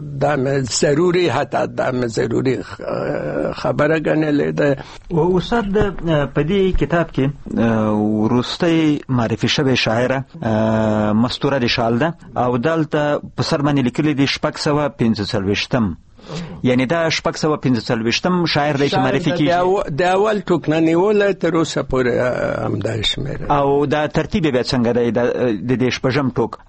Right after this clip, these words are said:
Speaker 2: آیا هغه څوک چې ډېر پخوا وفات شوي دي، هغه مو اول راخیستي دي، او چې نسبتاً وروسته وفات شوي دي، آخ-، آخر ته، که نه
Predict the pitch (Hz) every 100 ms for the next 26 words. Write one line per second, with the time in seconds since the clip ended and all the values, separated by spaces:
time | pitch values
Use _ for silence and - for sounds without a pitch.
0 | 139 165 165 147 - 120 123 - 156 160
1 | 147 - 127 120 117 180 - 170 135 127
2 | - - 113 - 110 - 120 98 101 -
3 | 113 143 131 131 156 202 127 151 - 131
4 | 135 - - - 113 98 117 110 - 113
5 | 113 110 139 - 120 117 113 113 - 123
6 | 113 107 120 113 113 131 127 120 - -
7 | - 120